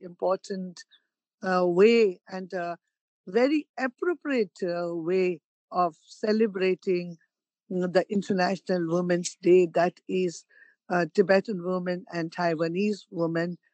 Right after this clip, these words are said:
And I'm thankful once again to Doctor, you know, Domat Sringla for making this happen. And, uh, as expressed by the earlier,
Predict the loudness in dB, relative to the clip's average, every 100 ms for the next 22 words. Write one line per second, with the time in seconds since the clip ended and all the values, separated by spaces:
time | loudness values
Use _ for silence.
0 | _ -6 0 0 0 -4 -4 -2 -2 -2
1 | 0 2 0 -2 -4 -4 -6 -2 -4 -4
2 | -2 -2 -2 -8 _ _ -2 -2 0 0
3 | 0 0 -4 _ _ -6 -4 0 0 0
4 | -2 -4 -4 0 0 0 -4 -4 -4 -4
5 | -6 -4 -2 -2 -4 0 0 0 -8 -10
6 | _ 0 2 4 2 2 2 2 0 0
7 | 2 2 -2 -16 -20 -8 -6 -6 -6 -6
8 | -4 -6 -10 -12 -12 -10 -10 -8 -6 -6
9 | -8 -12